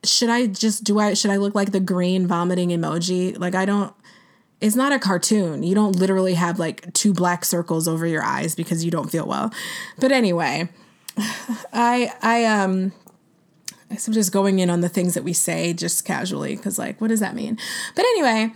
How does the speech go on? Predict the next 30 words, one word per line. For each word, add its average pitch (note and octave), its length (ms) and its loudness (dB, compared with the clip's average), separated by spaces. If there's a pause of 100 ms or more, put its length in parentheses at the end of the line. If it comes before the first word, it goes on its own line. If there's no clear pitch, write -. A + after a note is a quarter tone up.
(680)
um, C#4+ 300 2
yeah, G4 140 4
I A3 80 4
put A3+ 160 0
more A3 120 4
makeup A#3 320 2
on. A3+ 240 2
I F#3 80 2
like F3+ 220 0
to E3+ 360 0
spruce G#3+ 400 0
myself F#3+ 420 0
up F#3 480 0 (160)
and G3+ 200 2
just, F#3+ 600 -2 (800)
you A#4 140 4
know, G4+ 120 2
take, E4+ 440 0 (520)
it's D#4 160 0
not A#4 320 0
necessarily D4 540 2
pride. G3+ 580 0
It's G#3+ 160 -2
just - 160 -2
fun. A3 280 0
I F3+ 80 0
just F#3+ 120 -2
think B3+ 140 0
it's A#3 120 -4
fun. F3 280 -4